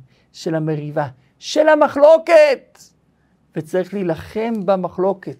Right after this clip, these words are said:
לא להיות צד במחלוקת, לברוח במחלוקת. ואם יש מחלוקת, אנחנו לא שם. ולכן במלחמת מדיין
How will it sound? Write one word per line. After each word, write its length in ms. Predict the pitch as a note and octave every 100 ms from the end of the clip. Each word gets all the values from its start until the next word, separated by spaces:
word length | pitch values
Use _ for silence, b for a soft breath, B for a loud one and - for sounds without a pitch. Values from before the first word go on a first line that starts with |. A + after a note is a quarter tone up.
| -
לא 320 | E3+ F3 G3+
להיות 300 | A3 A3 G#3+
צד 260 | - - A3
במחלוקת, 680 | G3 G3 F#3+ F#3+ F#3 D3 C#3
לברוח 580 | D#3+ E3 E3+ F3+ A3+ A3+
במחלוקת. 560 | G3 F#3+ F#3 F#3 - - _ b b b b C#3+
ואם 320 | C#3+ F#3+ G#3
יש 500 | F3 F#3 B2+ - - _ _ _ _ _ _ _ -
מחלוקת, 540 | C3+ D#3+ F3 F3 G#3+
אנחנו 240 | D3+ B2+ C3
לא 120 | D3+
שם. 220 | - E3+ C3 _ _ _ b b b b
ולכן 540 | E3+ F#3 F3+ A3+ A3 D#3
במלחמת 600 | E3 D#3 - G#3 F#3+ F3
מדיין 480 | D3 D#3+ E3+ D3